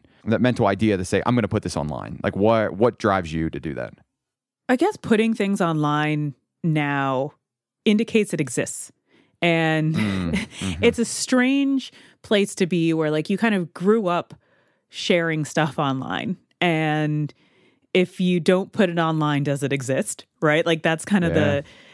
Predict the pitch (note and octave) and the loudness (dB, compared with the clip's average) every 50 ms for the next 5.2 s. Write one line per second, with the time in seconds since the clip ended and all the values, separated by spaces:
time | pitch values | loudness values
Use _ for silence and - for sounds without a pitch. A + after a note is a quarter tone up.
0 | - - - F3+ E3+ F3+ E3 - - - - - G3 F3+ G3+ G3+ F#3 E3+ D#3 C#3+ | -20 -16 -8 -2 0 2 2 0 -2 -8 -2 0 2 4 4 4 2 2 0 0
1 | C#3+ D3 - D3 D3 C#3 - - D#3 C#3+ C3 B2+ D#3+ D#3 E3 D#3 D3+ D3+ - - | -2 -2 0 0 -2 -2 -2 -2 -2 0 0 -2 -2 0 2 2 2 0 0 0
2 | F3 E3 - - F3+ F3 F3 F3+ F3+ F3+ F3+ F3 F#3 - E3+ E3 E3 D#3+ E3 D#3+ | -2 -2 -2 -2 -2 0 0 2 0 0 0 0 0 -2 -2 0 0 0 0 0
3 | D#3+ D#3+ D#3 D3+ - _ _ _ _ _ _ _ _ - G3+ G#3 A3+ A3+ A3 G#3+ | -2 -2 -4 -4 -8 _ _ _ _ _ _ _ _ 0 2 2 2 2 2 0
4 | G3+ G3 - - - F#3 F3+ F3+ E3+ E3+ E3+ E3 D#3+ D#3+ D#3 D3 D3+ E3 D#3 D3 | 0 -2 -4 -4 -2 0 0 2 2 2 2 2 0 -2 -2 -2 0 0 2 2
5 | D3 D3 D3 | 0 -2 -4